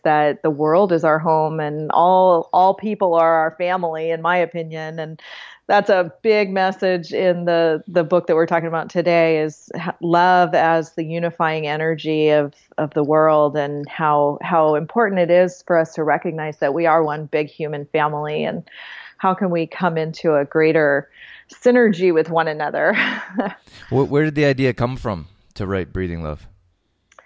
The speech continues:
Speaker 1: Gosh, I don't, can't pinpoint it to one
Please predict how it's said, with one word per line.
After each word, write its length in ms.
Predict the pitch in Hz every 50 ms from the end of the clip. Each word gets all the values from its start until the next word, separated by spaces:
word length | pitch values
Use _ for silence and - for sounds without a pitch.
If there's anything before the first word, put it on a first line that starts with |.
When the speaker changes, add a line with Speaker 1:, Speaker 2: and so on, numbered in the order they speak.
| _ _ _ _ _ _ _ _ _ _ _ _ _ _ _ _ _ _ _
Speaker 1:
Gosh, 520 | - 180 180 165 156 160 - - - - - - _
I 120 | 208 220
don't, 440 | 240 269 277 277 - 233 220 - - _ - -
can't 260 | - - 269 269 - -
pinpoint 500 | - - 233 247 233 226 - - 233 208
it 140 | 180 - -
to 180 | - 208 190
one 520 | 175 151 147 156 175 175 175 180 185 190